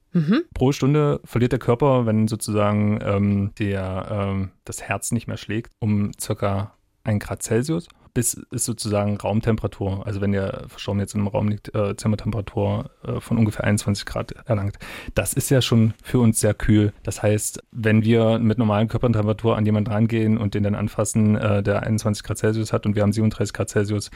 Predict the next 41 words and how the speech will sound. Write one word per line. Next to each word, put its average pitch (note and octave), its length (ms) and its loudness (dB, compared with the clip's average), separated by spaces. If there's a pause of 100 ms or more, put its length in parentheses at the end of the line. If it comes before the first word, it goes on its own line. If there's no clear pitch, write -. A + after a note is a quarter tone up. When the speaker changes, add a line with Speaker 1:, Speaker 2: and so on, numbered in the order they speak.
(100)
Speaker 2:
Körpertemperatur, G#2+ 600 -2
dann G2+ 360 -2
fühlt A2+ 220 -2
er G#2+ 60 2
sich G2 140 -4
schon G2+ 140 -4
kälter G#2 380 -4
an. G2+ 160 -4 (300)
Und G#2+ 140 2
wenn G#2+ 80 4
natürlich A2+ 420 2
ein A2+ 80 -2
Verstorbener A2 400 2
dann G#2+ 300 2
in, G#2+ 340 2
in A2 140 -4
einem A2 160 0
Klimaraum A#2 500 4
ist, A2+ 140 -2
beziehungsweise G2+ 440 -6
in G2 80 -8
einem - 100 -14 (140)
Kühlraum, A2+ 640 4
dann G#2+ 400 4
die G#2+ 180 -4
Kühlräume A#2 400 4
sind A2+ 160 4
ungefähr A2+ 380 2
bei G#2+ 320 2
vier B2+ 300 0
bis A2 200 -4
acht - 220 -6
Grad A2 240 -2
Celsius, G2+ 480 -2
dann G#2 160 -4
ist G#2+ 80 -6
es G2+ 80 -10
natürlich A2 320 0
noch A2+ 180 2
kälter. G#2 380 -8
Deswegen A2+ 420 -2